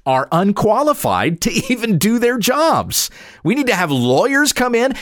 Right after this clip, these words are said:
and handle a church disciplinary matter?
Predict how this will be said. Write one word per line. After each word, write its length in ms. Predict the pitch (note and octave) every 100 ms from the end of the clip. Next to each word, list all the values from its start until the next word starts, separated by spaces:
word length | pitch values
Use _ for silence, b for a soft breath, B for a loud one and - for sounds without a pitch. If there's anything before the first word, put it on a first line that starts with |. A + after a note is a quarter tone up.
| B -
and 180 | E3+
handle 400 | D3 F3+ G#3 G#3 -
a 100 | C#3+
church 480 | G#2 - F3+ F#3+ B2
disciplinary 720 | D3 - A3 A#3 G#3+ G#3+ A3
matter? 500 | F#3+ F#3 A3+ D#4